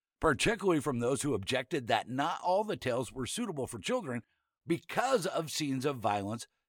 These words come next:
and sexuality. Wilhelm worked to modify plots of the stories. For example,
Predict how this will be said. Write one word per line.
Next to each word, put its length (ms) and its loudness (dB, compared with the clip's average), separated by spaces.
and 240 0
sexuality. 920 -4
Wilhelm 480 6
worked 360 -2
to 120 -4
modify 440 2
plots 360 -2
of 80 -10
the 80 -8
stories. 340 -4
For 160 -6
example, 500 -4